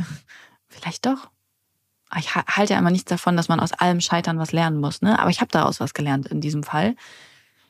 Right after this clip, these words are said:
Nämlich, dass ich viel mehr für mich einstehen muss, dass meine Bedürfnisse wirklich zählen, dass ich wichtig bin und dass, wenn ich ein ungutes Gefühl habe, wenn etwas nicht mehr passt,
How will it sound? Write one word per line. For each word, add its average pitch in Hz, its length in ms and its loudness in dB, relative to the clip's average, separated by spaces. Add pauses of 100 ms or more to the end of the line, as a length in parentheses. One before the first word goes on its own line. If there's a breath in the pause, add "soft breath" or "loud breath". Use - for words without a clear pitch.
Nämlich, 185 180 6
dass - 160 -2
ich 165 120 -6
viel 226 300 8
mehr 175 300 6
für 165 160 -2
mich 156 280 -2 (120)
einstehen 147 680 0
muss, 143 240 0
dass - 180 -4
meine 151 480 2 (460 loud breath)
Bedürfnisse 208 1080 4 (140)
wirklich 170 480 2
zählen, 185 480 4
dass 170 240 2
ich 190 300 2
wichtig - 420 0
bin 135 160 0
und - 140 0
dass, 147 140 -2
wenn 160 120 4
ich 170 120 -2
ein 160 80 0
ungutes 196 480 6
Gefühl 214 440 4
habe, 160 180 2
wenn 160 100 0
etwas - 280 -4
nicht 165 140 -4
mehr 139 120 2
passt, - 400 -2